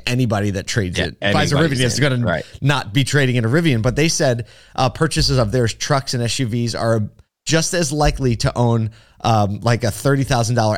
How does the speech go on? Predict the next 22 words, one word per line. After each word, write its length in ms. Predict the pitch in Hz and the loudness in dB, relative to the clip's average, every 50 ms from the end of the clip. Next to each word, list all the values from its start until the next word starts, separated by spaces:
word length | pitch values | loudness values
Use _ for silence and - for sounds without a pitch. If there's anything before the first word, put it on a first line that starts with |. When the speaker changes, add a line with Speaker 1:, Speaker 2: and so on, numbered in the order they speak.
| - - | -2 -2
Speaker 1:
Outback 500 | 113 120 - - 139 139 151 - - - - - - - | -4 -2 -2 -4 -4 -4 -4 -6 -8 -14 -18 -20 -6 -2
as 160 | - 123 113 | -2 0 0
they 140 | 110 123 113 | 2 0 2
are 320 | 110 110 110 107 107 104 98 | 2 2 0 0 -2 -2 -2
likely 300 | - 123 117 - - 117 | -2 -2 -2 0 0 -2
to 100 | 104 107 | -2 -2
own 200 | - 107 107 98 | -2 -2 -2 -2
a 40 | 92 | -2
hundred 480 | 90 - - - 135 127 107 110 107 87 | -4 -4 -2 -2 0 0 0 -2 -2 -2
thousand 380 | 120 104 98 104 92 101 104 | -2 -2 -2 -2 -2 -4 -2
dollar 300 | 90 90 92 92 90 90 | -2 -2 -2 -4 -4 -8
Porsche 340 | 87 - - 104 92 - - | -8 -8 -6 -6 -6 -6 -6
nine 160 | 98 87 82 | -6 -6 -6
eleven. 380 | 82 82 - - - - - - _ _ _ _ _ _ _ - | -6 -6 -8 -10 -10 -14 -16 -18 _ _ _ _ _ _ _ -4
So 120 | - 131 127 | 0 0 0
it's 120 | 110 - | 2 2
like 160 | 139 123 117 - | 0 -2 -2 -2
Speaker 2:
Yep. 80 | - - | -2 0
Speaker 1:
all 320 | 165 165 160 160 156 143 | 2 2 4 4 2 2
rules 600 | 123 117 123 123 113 107 98 90 78 - - - - _ _ - | 2 0 0 0 0 0 -2 -4 -6 -8 -10 -12 -14 _ _ -6
are 200 | 90 85 80 71 | -4 -4 -4 -6
off 320 | - - - - - - | -8 -10 -12 -14 -18 -18